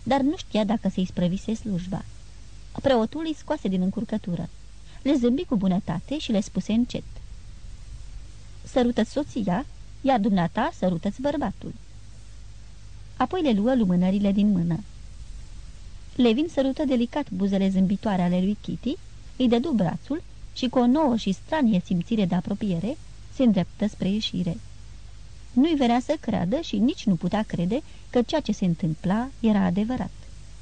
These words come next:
Numai când privirile lor mirate și sfioase se întâlniră, Levin crezu și simți că acum sunt un trup și un suflet. În aceeași noapte, după masă,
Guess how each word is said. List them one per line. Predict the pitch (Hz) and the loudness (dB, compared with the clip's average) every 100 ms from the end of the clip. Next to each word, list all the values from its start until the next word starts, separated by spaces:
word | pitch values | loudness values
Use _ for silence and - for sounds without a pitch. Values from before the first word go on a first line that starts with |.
| - - - - - - - - - | -14 -14 -14 -14 -14 -14 -14 -14 -2
Numai | - 330 349 | 2 4 4
când | 320 269 | 4 4
privirile | 254 247 359 302 254 | 6 4 4 4 4
lor | 254 | 6
mirate | 214 220 208 190 240 | 6 6 6 2 0
și | - | 0
sfioase | 208 - 220 - | -2 2 2 2
se | 202 190 | 2 2
întâlniră, | 202 214 185 175 226 330 - - - | 2 4 4 4 2 -2 -8 -14 -6
Levin | - 302 320 254 | 0 4 6 6
crezu | - 180 165 170 285 | 4 2 2 2 0
și | - 214 | -2 -2
simți | - 180 - - 302 | 0 0 0 -4 -4
că | - | 0
acum | 226 - 277 | 0 2 0
sunt | - 226 277 | 2 0 2
un | - 214 | 4 4
trup | - 180 - | 4 -2 -2
și | - | -2
un | 262 285 | -2 0
suflet. | 202 - 175 - - - - - - - - - - - - - - - - - - - - | -4 -4 -6 -6 -14 -16 -16 -16 -16 -16 -16 -16 -16 -16 -16 -14 -14 -14 -14 -14 -14 -14 2
În | 254 | 4
aceeași | 277 - 370 254 - | 6 4 0 0 2
noapte, | 170 165 - 262 269 | 2 0 0 2 2
după | 233 | 4
masă, | 240 233 165 - | 4 2 0 -2